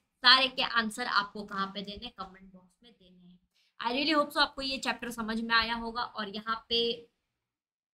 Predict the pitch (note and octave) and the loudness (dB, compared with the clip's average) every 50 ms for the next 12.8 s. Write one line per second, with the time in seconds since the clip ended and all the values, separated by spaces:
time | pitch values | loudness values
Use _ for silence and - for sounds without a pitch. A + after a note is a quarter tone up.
0 | _ _ _ _ _ _ _ _ _ G#3 G3 G3 F#3+ C#4 C#4 C#4 A#3+ B3 - B3 | _ _ _ _ _ _ _ _ _ -8 -4 0 2 4 4 2 2 0 2 0
1 | B3 B3 - A3 A3 A3+ A3+ A#3 A#3 A3+ A3+ A#3 A#3 A3+ A3 - - A3 A3+ G#3+ | 0 2 0 -2 -2 -2 -2 -4 -4 0 4 6 6 6 4 2 -2 -2 0 0
2 | G3+ G3+ - G#3+ - G#3+ G#3 G3+ G3 G3+ G#3+ - - G3+ F#3 F3 - G3 G3+ A3 | -2 -4 -6 -10 -10 -8 -6 -6 -6 -6 -8 -8 -8 -8 -8 -8 -8 -8 -6 -6
3 | G#3 B3 A3+ A3 A3+ A3+ - A#3 A#3+ A#3 G3 F#3+ G3 - - - A#3+ A3+ - A3+ | -4 -4 -4 -4 -4 -4 0 0 2 2 2 0 -2 -2 -4 -4 -4 -4 -4 -4
4 | A3 - - - - - _ - B3 B3+ C4 C4+ C4+ C4+ C4+ C4 G#3+ A#3 A3 G#3+ | -6 -8 -10 -18 -20 -6 _ 2 2 2 2 0 -4 -4 -2 0 2 2 2 0
5 | A#3+ A#3 A3+ A#3+ A#3+ - A#3+ A3+ A#3 B3+ C#4+ - _ _ _ - C4 C4 - - | 0 -2 -2 0 4 4 4 4 4 0 -4 -6 _ _ _ -8 -8 -6 -2 2
6 | A#3+ A#3 A3+ - - B3+ C4 C4 C4 B3+ - - _ - A3+ A3 A3 A3 A3 A3+ | 2 2 2 0 0 2 2 2 0 -2 -4 -8 _ 0 2 4 6 6 4 4
7 | A3 G#3+ - _ _ _ _ _ _ _ _ _ _ - B3+ C#4+ C#4+ C#4+ D4+ D4+ | 2 -2 -6 _ _ _ _ _ _ _ _ _ _ -2 2 4 6 6 6 4
8 | F4 - E4 E4 D#4 D#4 C4+ A#3 A3+ A#3 A3+ A3 A3 A3+ A#3 A#3 A3+ - A#3 A3 | 4 2 2 0 2 4 4 4 4 2 0 -2 -2 -2 -4 -6 -6 -10 -12 -10
9 | - - B3 A#3+ B3 A#3+ A#3 A#3+ - B3 A#3 B3+ A#3+ B3 A3 A3 G#3+ G3 G#3+ G#3 | -6 -4 -4 -2 -2 -2 -4 -4 -8 -10 -8 -8 -8 -4 -4 -4 -4 -4 -6 -4
10 | A#3+ A#3+ A3+ - A3 G3+ G#3 G#3 - A3 - G#3+ G3+ - - G#3+ A3+ A3+ A3+ A#3 | -6 -4 -2 -2 -2 -2 -2 -6 -12 -10 -10 -10 -10 -8 -10 -12 -8 -4 -6 -6
11 | A#3 - - - G#3+ G#3+ G3+ F#3+ G3 G3+ G3+ G#3+ G#3+ G#3+ G3+ G3 G3 G#3 G#3 G#3 | -6 -6 -10 -8 -6 -6 -6 -4 -2 0 0 0 0 -2 -4 -8 -14 -14 -12 -8
12 | A3+ A#3 - - _ _ _ _ - A#3 - - - - _ | -8 -10 -10 -10 _ _ _ _ 0 0 0 0 -2 -16 _